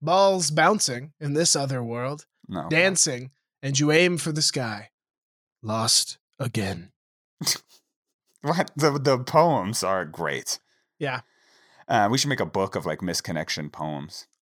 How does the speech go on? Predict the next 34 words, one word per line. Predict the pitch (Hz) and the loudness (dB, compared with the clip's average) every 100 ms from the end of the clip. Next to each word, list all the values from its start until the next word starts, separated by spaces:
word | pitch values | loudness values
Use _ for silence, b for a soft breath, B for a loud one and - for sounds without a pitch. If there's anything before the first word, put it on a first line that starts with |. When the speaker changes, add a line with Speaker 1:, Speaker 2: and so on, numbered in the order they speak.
| _ _ _ | _ _ _
Speaker 1:
Yeah, | 160 233 131 - | -2 -2 -4 -10
and | 156 165 | -2 2
Speaker 2:
This | 165 | 4
Speaker 1:
just | 175 | 4
Speaker 2:
one | 165 | 4
Speaker 1:
slap | 139 147 | 4 4
our | 151 | 4
Speaker 2:
says, | |
Speaker 1:
names | 160 160 | 2 0
on | 160 170 | 0 0
it | |
and | 151 | -2
profit. | 139 131 135 202 _ _ _ - | -4 -6 -6 -8 _ _ _ -2
Speaker 2:
this | 151 139 | 0 2
is | 135 | 0
in | 123 | 2
Cheyenne, | - 135 117 139 156 135 | 2 4 4 4 2 2
Wyoming, | 95 82 85 98 147 _ _ _ _ _ _ _ _ - | 0 0 -2 -6 -10 _ _ _ _ _ _ _ _ -2
capital | 107 123 92 78 - _ | 0 0 -4 -6 -14 _
of | 90 80 | -12 -8
Wyoming. | 69 60 120 - _ _ _ 156 | -6 -8 -14 -18 _ _ _ -12
Speaker 1:
Mm. | 170 b b - | -12 b b 2
Speaker 2:
"I'm | 143 175 | 4 6
a | 151 | 4
bigger | 120 165 180 151 | 4 4 4 6
guy, | 110 95 107 | 6 6 6
and | 127 110 | 4 4
I | 107 | 4
love | 120 139 135 | 4 4 0
to | 131 123 | -6 -4
eat | 139 - | -2 0
some | 135 123 | 0 -2
female | - 147 143 139 | -2 -2 2 0
tacos." | - 147 139 - 65 50 - | 4 4 4 0 -2 -2 -4